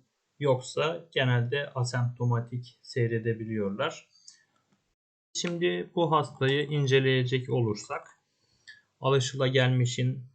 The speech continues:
aksine bu hastanın dalağının sağda, karaciğerinin solda olduğunu görmekteyiz. Normalde vena cava inferioru sağda beklerken bu hastada vena cava inferioru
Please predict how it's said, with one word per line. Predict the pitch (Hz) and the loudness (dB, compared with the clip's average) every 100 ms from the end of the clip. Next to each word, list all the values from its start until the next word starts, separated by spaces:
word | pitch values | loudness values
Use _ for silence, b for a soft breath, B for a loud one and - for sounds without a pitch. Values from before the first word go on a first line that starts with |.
| - | -4
aksine | 113 107 - 107 120 147 147 | -4 -4 -6 -4 -2 -2 -2
bu | 131 | -2
hastanın | 110 - 110 107 131 123 | -2 -4 -8 -4 -2 0
dalağının | 117 117 113 110 117 127 | 0 4 4 4 2 0
sağda, | 123 110 101 92 107 135 160 - _ _ _ _ _ _ _ _ | 2 2 2 0 0 0 0 -12 _ _ _ _ _ _ _ _
karaciğerinin | - 135 123 113 110 110 107 117 131 131 | -2 4 6 6 4 2 2 0 0 -2
solda | - 117 107 107 | 0 0 2 0
olduğunu | 107 104 101 101 98 98 | -2 -2 0 -2 -2 -2
görmekteyiz. | 101 95 95 92 - - 120 165 - - B B B B B _ | -2 -2 -4 -8 -12 -6 -4 -4 -8 -20 B B B B B _
Normalde | 135 143 151 147 143 147 147 143 127 | -2 0 2 2 4 4 4 2 2
vena | 131 139 - | 4 2 2
cava | 127 127 | 2 2
inferioru | 127 123 120 117 110 107 107 | 4 4 4 2 2 0 -2
sağda | 104 107 104 101 101 | -4 -4 -4 -4 -8
beklerken | 98 - 95 - 123 147 151 | -10 -14 -16 -12 -8 -6 -4
bu | 135 | -4
hastada | 110 107 - 101 120 | -4 -6 -8 -4 0
vena | 113 110 107 - | 0 0 -4 -4
cava | 104 101 | -4 -2
inferioru | 113 107 107 104 95 95 95 143 196 | -4 -6 -6 -8 -6 -6 0 0 0